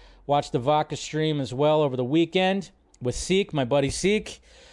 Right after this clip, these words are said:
Uh, he doesn't have a Twitter, but he has a YouTube channel, The Venom Vlog. Hopefully you guys watched it. We talked a lot about the D C U stuff,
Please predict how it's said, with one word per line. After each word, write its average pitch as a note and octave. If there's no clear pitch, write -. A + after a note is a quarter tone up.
Uh, C#3
he D3+
doesn't D#3+
have C#3+
a -
Twitter, F3+
but C#3+
he C#3
has C3+
a -
YouTube D#3+
channel, D#3+
The C#3
Venom D3
Vlog. D3
Hopefully D3+
you C3+
guys C#3
watched C3+
it. F3+
We C3
talked C3+
a -
lot C3+
about C3+
the B2
D C3
C C#3
U C#3
stuff, F3